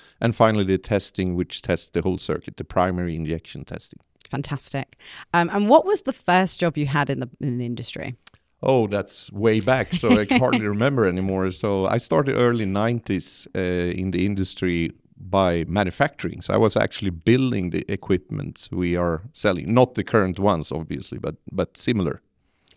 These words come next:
Speaker 2: So today we're gonna be talking all about one of your favorite subjects,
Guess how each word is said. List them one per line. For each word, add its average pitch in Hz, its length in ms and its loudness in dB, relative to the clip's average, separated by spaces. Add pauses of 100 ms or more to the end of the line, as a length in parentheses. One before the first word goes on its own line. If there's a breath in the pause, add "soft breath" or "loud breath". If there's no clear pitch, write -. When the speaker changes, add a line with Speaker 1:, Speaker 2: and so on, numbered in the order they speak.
(580 loud breath)
Speaker 2:
So - 140 -2
today 277 340 4
we're 240 120 2
gonna 226 180 2
be 196 100 -2
talking 185 460 0 (120)
all 190 140 4
about 170 220 6
one 170 140 2
of 151 100 0
your 165 140 2
favorite 143 320 0
subjects, - 680 -6